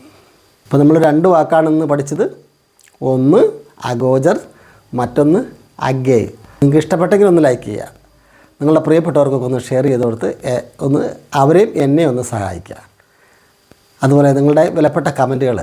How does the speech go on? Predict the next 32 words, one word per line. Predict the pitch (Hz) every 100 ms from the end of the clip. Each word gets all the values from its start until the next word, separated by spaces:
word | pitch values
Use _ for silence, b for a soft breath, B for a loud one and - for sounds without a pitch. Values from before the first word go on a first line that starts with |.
| - _ _ - 139
ഈ | 139
വീഡിയോയുടെ | 135 139 143 180 - 131
താഴെ | 127 127 131
നിങ്ങളുടെ | 123 127
വിലപ്പെട്ട | 127 135 143 135
കമൻറ്റുകൾ | 120 127 139 135
രേഖപ്പെടുത്തും | 123 127 127 175 -
എന്ന് | 127 104
പ്രത്യാശിക്കുന്നു. | 98 101 - - - _ b b b 156
നല്ല | 165 160
അടിപൊളി | 180 190 160
WhatsApp | 139 127 147 147
ക്ലാസ് | 143 127 95
വേണമെങ്കിൽ, | 95 - - - _ 180
പെട്ടെന്ന് | 170 214 190 180
ഒരു | 214
മാസം | 180 170 170
കൊണ്ട് | 165 156
ഹിന്ദി | 151 165 156
സംസാരിക്കാൻ | 139 156 160 165 156
പഠിക്കണം | 139 143 165 170 131
എന്നുണ്ടെങ്കിൽ, | 127 113 107 - B B B 147 175
നല്ല | 208 240
ഭാഷയും | 196 170 170 170 190
നാടൻ | 156 175 208 175
ഭാഷയും | 147 151 147 139
പഠിക്കണമെന്നുണ്ടെങ്കിൽ, | 135 139 143 139 120 127 196 - b b b b b - - -
താഴെ | 131 135 117
കാണുന്ന | 110 110
നമ്പറിൽ | 107 113 165 -
ബന്ധപ്പെടുക | 120 104 104 - -
കേട്ടോ. | 127 123